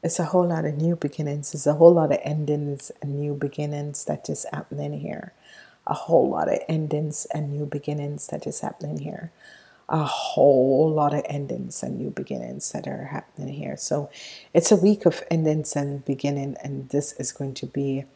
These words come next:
um, you know, good in a sense because you're healing something. So let's move forward and see what the oracle have to say. What is the message for the oracle?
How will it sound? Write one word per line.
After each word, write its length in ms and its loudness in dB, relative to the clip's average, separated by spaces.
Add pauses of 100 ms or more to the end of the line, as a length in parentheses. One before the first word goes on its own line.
(720)
um, 440 -6 (220)
you 80 4
know, 260 0
good 480 2
in 140 -4
a 80 -4
sense 580 -2
because 400 -4
you're 160 0
healing 440 -4
something. 680 -8 (460)
So 200 4
let's 560 0
move 280 0
forward 560 -4
and 220 -4
see 260 0
what 200 -4
the 80 -6
oracle 720 -2
have 400 -10
to 100 -6
say. 880 -2 (760)
What 240 0
is 160 -2
the 140 2
message 640 -4
for 260 -2
the 260 -6
oracle? 640 -2